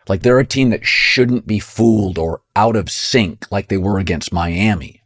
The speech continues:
Okay, it's Miami. But again, the last two big possessions by Tennessee, Tennessee can't get a stop. So,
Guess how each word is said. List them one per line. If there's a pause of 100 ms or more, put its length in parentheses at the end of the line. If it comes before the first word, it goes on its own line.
Okay,
it's
Miami. (580)
But
again,
the
last
two
big
possessions
by
Tennessee, (240)
Tennessee (520)
can't
get
a
stop. (640)
So,